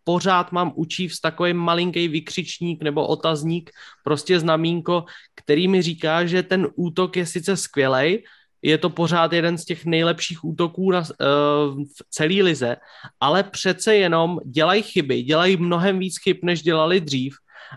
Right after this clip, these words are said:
A přijde mi, že prostě Kelsey si pořád tak jako spíš stěžuje, než že by byl nějaký spokojený, že tam furt tak jako chodí po tom hřišti, není úplně, není úplně šťastný.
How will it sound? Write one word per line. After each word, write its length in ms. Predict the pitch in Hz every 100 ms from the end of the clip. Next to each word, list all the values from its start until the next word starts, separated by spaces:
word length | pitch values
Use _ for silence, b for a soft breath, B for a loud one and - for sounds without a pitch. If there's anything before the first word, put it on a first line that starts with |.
| _
A 340 | 139 143 143 156
přijde 340 | - 185 170
mi, 140 | 180 175
že 140 | 185
prostě 360 | 175 180 - 190
Kelsey 800 | - 156 170 165 190 185 185 180
si 160 | -
pořád 440 | 190 180 165 175 170 -
tak 160 | 165
jako 260 | 175 170 165
spíš 340 | - 175 165
stěžuje, 680 | - - 135 131 185 190 175
než 180 | 170 170
že 140 | 151
by 140 | 151 160
byl 200 | 160 170
nějaký 360 | 160 160 170
spokojený, 800 | 170 - 160 170 165 165 160 160
že 120 | 156
tam 200 | 151 160
furt 260 | 156 - 165
tak 160 | 180 180
jako 240 | 170 160
chodí 360 | - 160 160 170
po 120 | 170
tom 200 | 170 156
hřišti, 600 | 143 156 - 170 160 160 B B B 143
není 320 | 156 185 180
úplně, 600 | 165 165 175 160 151 -
není 280 | 156 165 180
úplně 280 | 175 190 185
šťastný. 540 | - 156 - 156 165